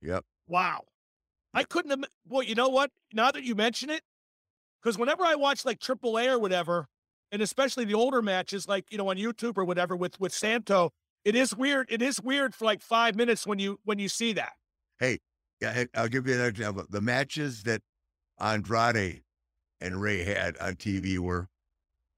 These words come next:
Speaker 1: you know, I mean, you, if you start ranking the good matches over the years, that series was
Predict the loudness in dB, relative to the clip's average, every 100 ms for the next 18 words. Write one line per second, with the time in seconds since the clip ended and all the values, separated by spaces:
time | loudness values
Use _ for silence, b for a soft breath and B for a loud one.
0 | _ -6 -2 -2 -2 -4 -2 0 -2 -4
1 | _ _ _ _ _ _ _ -6 -4 -4
2 | -4 -4 0 0 0 0 0 -2 -6 -4
3 | -4 -2 -2 -4 -4 -4 -4 -4 -2 -2
4 | -2 -2 -4 -6 -6 -4 -2 -2 -6 -14